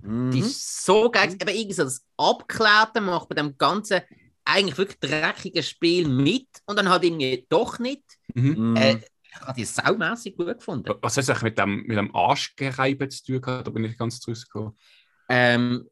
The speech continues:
Speaker 2: das ist ja eigentlich, also so wie ich es empfunden habe, ist es einfach gewesen, um quasi die Leute noch, äh, Entschuldigung für den Ausdruck, aber bei der Stange halten,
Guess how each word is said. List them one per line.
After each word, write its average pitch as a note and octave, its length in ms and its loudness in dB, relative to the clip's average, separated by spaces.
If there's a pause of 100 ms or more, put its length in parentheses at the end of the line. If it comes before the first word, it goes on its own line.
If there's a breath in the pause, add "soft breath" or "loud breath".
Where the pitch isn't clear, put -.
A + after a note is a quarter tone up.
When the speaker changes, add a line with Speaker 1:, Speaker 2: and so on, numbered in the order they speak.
(100)
Speaker 2:
das - 200 -6
ist D#3 180 -2
ja D3+ 280 6 (440)
eigentlich, C#3+ 400 0 (420)
also C3+ 240 -2
so D#3+ 140 2
wie D#3+ 160 2
ich F3+ 120 2
es - 140 -4
empfunden E3 480 0
habe, D3+ 120 8
ist C3 60 0
es - 60 -4
einfach C#3 180 0
gewesen, D#3+ 480 0
um D3 300 2 (260)
quasi D3 640 0
die D#3 120 -4
Leute E3+ 180 -8
noch, D3+ 320 0 (560)
äh, A2+ 220 -12
Entschuldigung A2 560 -2
für - 80 -10
den G2+ 100 -4
Ausdruck, C3+ 320 -4
aber G2+ 220 -4 (200)
bei B2+ 120 6
der B2 100 -2
Stange D3+ 420 4
halten, F3 520 2